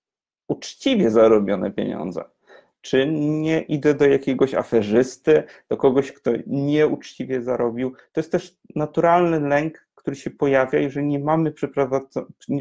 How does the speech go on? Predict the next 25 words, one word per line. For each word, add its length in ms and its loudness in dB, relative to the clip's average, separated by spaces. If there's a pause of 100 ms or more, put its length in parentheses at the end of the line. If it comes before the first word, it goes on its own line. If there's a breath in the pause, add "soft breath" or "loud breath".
przepracowanego 880 -2
stosunku 460 -6
do 100 -4
pieniędzy, 520 0 (520 soft breath)
e, 300 0 (520)
w 60 -10
sobie 380 0
przede 200 -2
wszystkim. 440 -10 (460 soft breath)
E, 320 6
drugim 640 0
etapem, 680 -2 (600)
e, 240 2
który 260 -6
musimy 360 -4
przejść, 480 -2
to 80 -4
jest 100 -10
przepracowanie 800 -2
stosunku 420 -4
do 120 -4
pieniędzy 460 -2
w 40 -10
naszej 260 -4
organizacji. 600 0